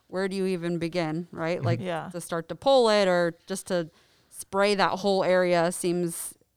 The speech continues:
Speaker 1: a bit excessive and a little
Speaker 2: Mm-hmm.
Speaker 1: scary to do it that. It's just, sometimes it's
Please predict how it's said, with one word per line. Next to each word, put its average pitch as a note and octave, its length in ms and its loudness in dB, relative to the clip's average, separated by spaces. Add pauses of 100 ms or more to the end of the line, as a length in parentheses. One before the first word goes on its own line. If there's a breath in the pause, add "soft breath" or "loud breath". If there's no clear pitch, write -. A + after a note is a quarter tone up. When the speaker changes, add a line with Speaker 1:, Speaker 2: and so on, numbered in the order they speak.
Speaker 1:
a F3 80 -8
bit E3+ 160 -2
excessive E3+ 600 -4
and E3+ 80 -2
a - 20 0
little E3+ 160 2
Speaker 2:
Mm-hmm. - 60 -4
Speaker 1:
scary E3+ 260 -2
to E3+ 140 -14
do F3 100 -4
it E3+ 120 -4
that. E3 200 -2
It's F3 140 -8
just, - 280 -6 (460 soft breath)
sometimes F#3 480 -4
it's - 320 -10